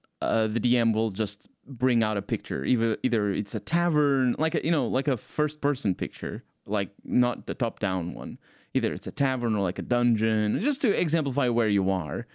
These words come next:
If you linger on that, it can be really cool 'cause you start, you know, you, you're role-playing and you're discussing what's going to happen and all that, and you're paying attention to the details of the picture, which can be really interesting.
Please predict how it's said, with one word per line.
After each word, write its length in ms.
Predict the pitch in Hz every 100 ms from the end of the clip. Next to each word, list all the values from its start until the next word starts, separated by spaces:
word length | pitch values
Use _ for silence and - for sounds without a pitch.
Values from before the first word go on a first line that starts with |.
| - _
If 120 | 127
you 80 | 151
linger 440 | 170 190 151 135 123
on 200 | 110 113
that, 280 | 104 85 - _ _
it 80 | -
can 120 | 127
be 140 | 143 135
really 200 | 135 127
cool 200 | 170 127
'cause 160 | 120
you 80 | 117 -
start, 300 | - 135 123 -
you 80 | 135
know, 140 | 107
you, 140 | 82 101
you're 240 | 113 107 92
role-playing 580 | 127 135 - 110 107 104
and 120 | 101
you're 160 | 101 98
discussing 1160 | - 82 110 - 120 120 113 110 113 98 80
what's 320 | 87 - -
going 240 | - 107 101
to 80 | 107
happen 380 | 139 131 117
and 80 | 117
all 100 | 113
that, 180 | 113 113 - -
and 80 | -
you're 80 | 127
paying 160 | 135 123
attention 320 | 127 117 117
to 60 |
the 100 | 113
details 380 | 113 117 123 113
of 80 | 98
the 80 | 104
picture, 400 | 208 208 110 107 _ _ _ _ _ _
which 180 | - 113
can 140 | 120 101
be 100 | 98
really 220 | 104 135
interesting. 400 | 156 104 76